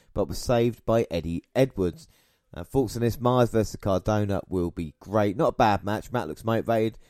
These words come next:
and it is quite a good story. When Impact Wrestling was interrupted by another paid advertisement for A E W president Tony Khan and Tony Schiavone. Khan said he didn't get anything for Valentine's Day, but he was here to give Impact Wrestling what they always wanted, money. In fact,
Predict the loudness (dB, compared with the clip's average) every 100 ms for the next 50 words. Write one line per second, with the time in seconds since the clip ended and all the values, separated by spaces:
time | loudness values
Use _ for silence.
0 | -2 0 4 4 4 2 -4 0 0 0
1 | -8 -20 _ _ 0 4 4 4 2 2
2 | 2 2 4 2 4 4 6 4 4 4
3 | 4 2 2 0 0 -4 -4 -2 -2 0
4 | -2 -2 -4 -4 -6 -4 -4 0 2 4
5 | 2 0 -2 -2 -4 -2 -2 -4 -8 -20
6 | _ 0 2 2 0 0 -2 -2 -4 -4
7 | -2 -2 -2 -4 0 0 2 -2 0 -2
8 | 0 -2 -2 -2 0 0 0 -2 -4 0
9 | 4 6 4 -2 -2 -6 -4 -2 -2 -4
10 | -6 -12 _ -14 -6 0 0 0